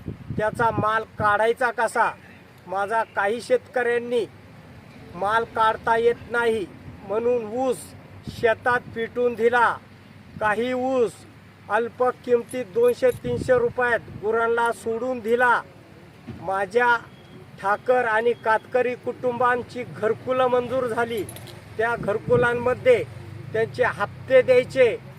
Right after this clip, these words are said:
म्हणून त्यांच्याकडून भ्रष्ट मार्गाने काही रक्कम वसूल ग्रामपंचायतने केली. त्याचप्रमाणे माझा एक आदिवासी कडाळे ठाकर अपंग कुटुंब आहे,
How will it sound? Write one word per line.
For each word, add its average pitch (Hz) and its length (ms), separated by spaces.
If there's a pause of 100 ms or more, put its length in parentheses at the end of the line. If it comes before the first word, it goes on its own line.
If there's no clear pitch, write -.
(200)
म्हणून 233 280
त्यांच्याकडून 240 600
भ्रष्ट 190 520
मार्गाने 240 640
काही 220 440
रक्कम 240 480
वसूल 226 460 (500)
ग्रामपंचायतने 247 920
केली. 240 380 (960)
त्याचप्रमाणे 240 840 (480)
माझा 220 360
एक 233 180
आदिवासी 240 640 (140)
कडाळे 233 400
ठाकर 220 440
अपंग 254 540
कुटुंब 262 540
आहे, 233 600